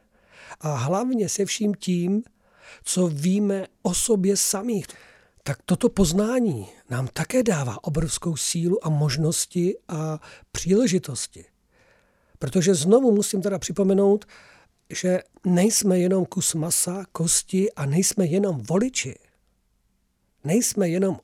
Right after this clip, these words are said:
otroci, poskokové, sluhové našeho otrokáře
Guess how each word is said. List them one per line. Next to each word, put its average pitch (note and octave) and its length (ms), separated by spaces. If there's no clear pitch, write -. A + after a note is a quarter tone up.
otroci, F3+ 720
poskokové, E3+ 840
sluhové E3+ 880
našeho D#3+ 600
otrokáře E3 880